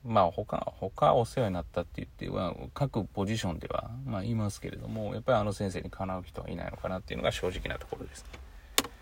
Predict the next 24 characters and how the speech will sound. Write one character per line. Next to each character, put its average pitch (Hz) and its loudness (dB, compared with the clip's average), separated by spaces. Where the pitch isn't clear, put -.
ま 143 10
あ、 120 -8
そ 123 2
う 120 2
い 117 2
う 107 0
先 107 0
生 87 -4
と - -6
お 82 -2
会 82 -6
い - -10
し - -10
て、 104 2
ま 107 -2
あ、 - 0
初 101 0
心 90 0
を - 0
思 85 -4
い 85 -10
出 82 -8
し - -8
て、 110 -2